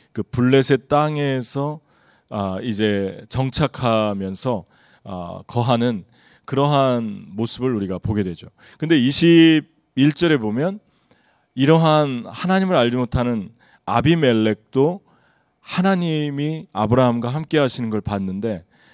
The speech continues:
에, 하갈의 어머니, 그, 그 하갈의 아들이 누구죠? 그 이스마엘, 그러니까 이스마엘의, 에, 어머니가 그 아들을 위해서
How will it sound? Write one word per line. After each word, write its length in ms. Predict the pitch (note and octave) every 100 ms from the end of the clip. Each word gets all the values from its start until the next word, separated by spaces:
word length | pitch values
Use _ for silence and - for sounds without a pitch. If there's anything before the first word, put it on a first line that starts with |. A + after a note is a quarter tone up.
| _ _ _ -
에, 280 | F#2 F2 F2+ - C#3 _ _ _ _ _
하갈의 540 | - - G3 F#3+ F#3 F3
어머니, 640 | A2 A2 A2+ G#2+ A#2 D#3 F3 _ _ _ _ _ _ _ _ _
그, 580 | - G#2 G2+ F#2+ F2+ - _ -
그 140 | G#2+
하갈의 500 | G2 - F3 E3+ D3+
아들이 420 | C#3 G2+ A2+ A#2 G#2
누구죠? 440 | G2+ G2 C3 G#3 _ _ _ _ _ _
그 580 | G#2+ G2 F#2 F2+ F2+ -
이스마엘, 720 | - C3 - E3+ C3 G2+ F2+ E2 _
그러니까 220 | - F#2
이스마엘의, 800 | A#2 - D3 B2+ A#2 G#2+ A#2 D3 - _ _ _ _ -
에, 360 | G#2+ F#2+ F2+ F#2 - _ -
어머니가 680 | A#2 C#3+ C3+ A2+ B2 G#2 - _ _ _ _ _ _ _
그 500 | - C3 C3 C3 B2 -
아들을 600 | A2 A2+ A#2+ C#3 C3+ A2+
위해서 560 | G#2+ G2+ B2+ C3+ E3